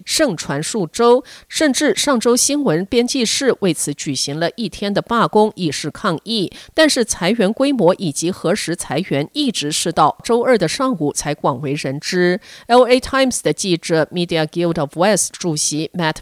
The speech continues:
Pierce 于上午八点刚过，在社交媒体上宣布，裁员通知将立即发出。Pierce 在 X 上表示，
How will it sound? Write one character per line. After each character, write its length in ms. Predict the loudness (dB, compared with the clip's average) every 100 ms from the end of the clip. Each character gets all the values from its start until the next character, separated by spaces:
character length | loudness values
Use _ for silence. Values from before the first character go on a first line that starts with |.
| -12 -10
Pierce 440 | 0 2 2 -2 -6 -10 -2
于 100 | 0
上 240 | 2 2 2
午 140 | 2
八 200 | 4 2
点 220 | 2 -4
刚 260 | -2 -2 0
过， 280 | 4 6 6
在 180 | 2
社 220 | 0 -2 0
交 180 | 0
媒 180 | 0 -2
体 200 | -4 -6
上 200 | -4 -4
宣 280 | -2 -4 -4
布， 320 | 0 2 2 0 -16 -4
裁 180 | 2 4
员 220 | 4 2
通 240 | 0 -2
知 240 | 0 -2 -2
将 300 | 0 0 -2
立 240 | -4 -4 -2
即 240 | -4 -6
发 260 | -2 0 0
出。 400 | 0 0 2 0 -6 -14
Pierce 380 | 2 6 6 4 0
在 100 | 0 0
X 220 | -4 -4 -4
上 260 | -2 -2
表 240 | 0 0 0
示， 320 | 0 4